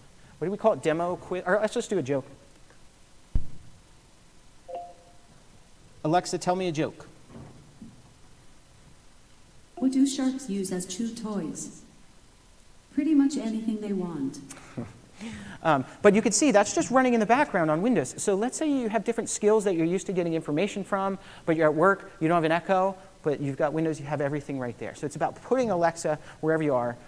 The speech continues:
Speaker 1: including the skills that I've created. Now, another thing that we heard this year, gosh, I can remember years ago, we used to have square icons, and then we moved to circular, right? And then we have devices like you can see here up the spot. But how do you create an icon?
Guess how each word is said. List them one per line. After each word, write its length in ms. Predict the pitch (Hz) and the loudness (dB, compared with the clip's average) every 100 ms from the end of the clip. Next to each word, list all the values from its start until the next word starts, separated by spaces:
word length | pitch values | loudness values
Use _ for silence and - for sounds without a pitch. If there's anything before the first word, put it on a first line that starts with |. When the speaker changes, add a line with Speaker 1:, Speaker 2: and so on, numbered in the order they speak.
| - | -10
Speaker 1:
including 560 | 160 135 254 330 262 190 | -8 -6 -2 -2 0 -2
the 80 | 165 | -4
skills 480 | - 302 165 147 | -4 0 0 0
that 180 | - 147 | 0 2
I've 160 | 135 - | 2 0
created. 360 | 202 214 113 - - - | -2 0 -2 -8 -6 2
Now, 200 | 226 - - - | 2 2 -12 -2
another 280 | 208 349 381 | 2 4 4
thing 200 | 269 180 | 4 2
that 120 | 147 | 0
we 120 | 135 | -4
heard 420 | - 131 113 120 - | 0 2 2 -2 -6
this 240 | 135 120 135 | -8 -6 -4
year, 240 | 113 104 - - - - - - | -2 -4 -10 -20 -20 -20 -20 -8
gosh, 300 | 185 156 - - | -4 -4 -2 0
I 80 | |
can 140 | 180 240 | 0 2
remember 240 | 233 208 | 0 2
years 260 | 185 185 196 | 2 2 4
ago, 160 | 170 | 2
we 120 | 120 165 | 2 0
used 80 | 180 | 0
to 80 | |
have 80 | 160 | -2
square 600 | - - 139 131 143 196 - - - | -2 -6 0 2 2 0 -6 -12 0
icons, 680 | 160 - 123 95 - - - - - 123 | 0 0 -6 -6 -12 -18 -20 -20 -14 -4
and 80 | |
then 40 | 135 | 0
we 100 | 156 | 2
moved 200 | 147 143 | 0 -2
to 80 | 143 | 0
circular, 580 | 254 254 143 90 131 - - - - | 2 2 2 -4 -4 -6 -14 -14 -4
right? 300 | 139 160 - | 0 0 0
And 80 | 143 | -2
then 120 | 151 | -2
we 80 | 147 | 2
have 180 | 156 | 0
devices 460 | 139 143 147 160 135 | 2 0 0 -2 -6
like 160 | 131 139 | -6 -6
you 60 | |
can 120 | 131 | -10
see 200 | 123 131 | -8 -8
here 160 | 117 127 | -6 -6
up 100 | 117 | -8
the 40 | |
spot. 320 | 120 - 165 - | -8 -2 -2 -2
But 140 | - | -4
how 160 | - 240 | 0 0
do 60 | |
you 80 | 269 | 0
create 200 | - 202 | 0 0
an 80 | 185 | 0
icon? 380 | 226 - - | -4 -6 -12